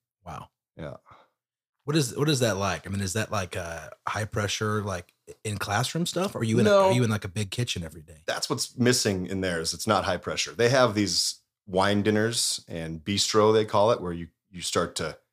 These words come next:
Speaker 2: learn about the high pressure, but really you're only cooking one dish that you had, uh, at the bistro that you planned out. And then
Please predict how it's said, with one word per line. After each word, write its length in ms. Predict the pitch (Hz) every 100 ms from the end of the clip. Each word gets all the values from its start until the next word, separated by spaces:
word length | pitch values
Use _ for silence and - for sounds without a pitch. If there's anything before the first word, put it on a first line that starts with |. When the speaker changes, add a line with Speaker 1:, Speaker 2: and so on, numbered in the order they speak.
| _ _ _ _ _ -
Speaker 2:
learn 220 | 104 101
about 240 | 101 101
the 60 | 87
high 160 | 101
pressure, 380 | 98 - 98 -
but 120 | 92 95
really 220 | 101 98
you're 120 | 92
only 160 | 92 90
cooking 320 | - 92 87
one 220 | 92 92
dish 540 | 87 85 - - - - _ -
that 160 | 85 92
you 140 | 85
had, 400 | 82 76 71 76 _ _ _
uh, 140 | 80 73
at 120 | 80
the 60 | 73
bistro 600 | 85 80 - 76 73 - _ _
that 60 | -
you 80 | 80
planned 340 | - 85 80
out. 260 | 73 71 65
And 220 | 80 80
then 240 | 85 80